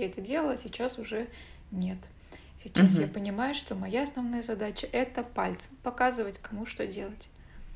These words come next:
Speaker 2: Да, могу работать, могу не работать, могу говорить, чтоб другие работали.
Speaker 1: Да, да, да, да, да. Это моя история. За это мне и платят.
Speaker 2: Отличная работа.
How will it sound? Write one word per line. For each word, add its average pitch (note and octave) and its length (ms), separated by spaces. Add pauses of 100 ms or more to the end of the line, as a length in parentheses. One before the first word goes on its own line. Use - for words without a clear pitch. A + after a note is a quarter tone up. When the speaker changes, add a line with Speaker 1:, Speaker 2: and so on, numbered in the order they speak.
(160)
Speaker 2:
Да, D#3 240 (160)
могу F3+ 280
работать, G3+ 480
могу E3 380 (100)
не E3 220
работать, F3 480
могу D#3+ 300
говорить, D#3+ 340
чтоб C#3+ 220
другие D3 340
работали. C#3+ 560
Speaker 1:
Да, A#3+ 220
да, A3+ 100
да, A3 100
да, A#3 120
да. G#3 240 (120)
Это A3+ 220
моя G3 300
история. G3+ 500
За G3+ 160
это B3+ 260
мне G#3+ 260
и A3 40
платят. F#3+ 400 (880)
Speaker 2:
Отличная C#3+ 640
работа. B2 420